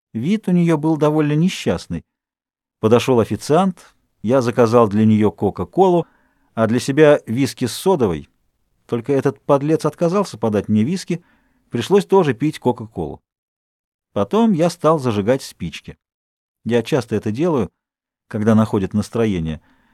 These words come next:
Даю спичке сгореть до конца, так что держать нельзя, и бросаю в пепельницу. Нервная привычка.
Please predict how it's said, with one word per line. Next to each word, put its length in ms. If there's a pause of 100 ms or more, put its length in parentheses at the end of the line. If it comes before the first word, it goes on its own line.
(400)
Даю 260
спичке 460
сгореть 340
до 100
конца, 480 (560)
так 160
что 160
держать 440
нельзя, 300
и 160
бросаю 440
в 80
пепельницу. 600 (580)
Нервная 340
привычка. 480